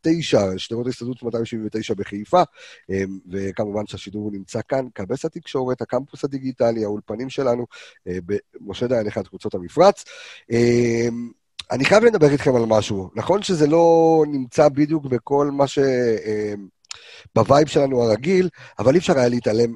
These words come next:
מהרעיון של, אה, ינקלה שחר, אה, בוואן, אוקיי? אה,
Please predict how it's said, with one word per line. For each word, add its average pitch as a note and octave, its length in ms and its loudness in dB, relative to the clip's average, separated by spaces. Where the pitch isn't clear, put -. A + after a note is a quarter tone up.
מהרעיון G2 600 0
של, F#2 300 -2
אה, E2 380 -6
ינקלה G2+ 320 -4
שחר, F#2+ 240 -6
אה, E2+ 160 -14
בוואן, F#2 360 0
אוקיי? F3 360 0
אה, F#2+ 320 -4